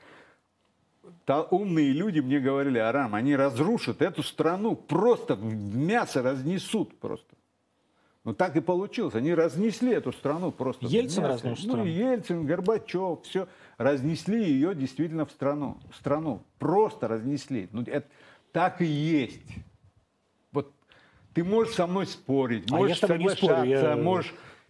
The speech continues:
Speaker 1: Я говорю то, что, э, я думаю, и то, что я вижу. И когда я им говорю: «Хорошо, мы разнесем все, вопросов нет, давайте».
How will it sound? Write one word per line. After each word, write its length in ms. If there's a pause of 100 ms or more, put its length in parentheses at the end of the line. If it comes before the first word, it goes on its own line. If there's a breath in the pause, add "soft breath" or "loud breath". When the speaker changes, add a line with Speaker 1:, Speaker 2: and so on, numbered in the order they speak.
(100)
Speaker 1:
Я 360
говорю 440
то, 220
что, 360 (200)
э, 360
я 200
думаю, 320
и 20
то, 140
что 160
я 120
вижу. 440
И 80
когда 300
я 220
им 120
говорю: 420
«Хорошо, 680
мы 180
разнесем 640
все, 340
вопросов 540
нет, 220
давайте». 520